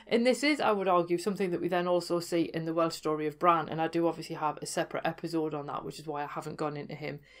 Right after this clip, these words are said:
in too much detail. But I think it is more interesting when you then look at the Headless Horseman characters, because obviously they're still related to the severed head in the fact that they don't have a head, but they have some kind of link with death. So they either become an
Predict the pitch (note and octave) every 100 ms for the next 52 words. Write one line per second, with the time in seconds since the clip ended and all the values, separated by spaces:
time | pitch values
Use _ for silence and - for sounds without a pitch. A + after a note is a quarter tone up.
0 | - - E3+ E3 E3+ D#3 - - - F#3+
1 | - - - - - - - - G3 G#3
2 | G#3 C4+ B3 - A3+ A3+ A3+ G#3+ G3+ G#3
3 | F#3+ F#3+ F3+ F3+ F#3 F#3 F3+ F3 F3 F3+
4 | F3 F3+ F3 E3 - G#3+ A#3 B3+ A#3 G3
5 | - D#3+ D3 - C#3+ - E3+ F#3 F3 F3
6 | E3+ F3 F3 - G#3+ A3 A3+ G#3 - -
7 | F3+ E3+ E3+ D#3+ D#3+ - E3+ D3+ - -
8 | - E3 E3 E3+ D#3+ F3 E3+ D#3+ D3+ E3
9 | C#3+ C#3 A3+ B3+ G#3 D#3+ - - - -
10 | - - _ _ _ _ F#3 F#3+ - A3
11 | G#3+ A#3 G#3 G#3+ F#3+ F3+ F3 F3+ E3+ E3
12 | D#3 - F3 - - - F3 F3+ F#3+ G#3+
13 | G#3+ G#3+ G3+ F3+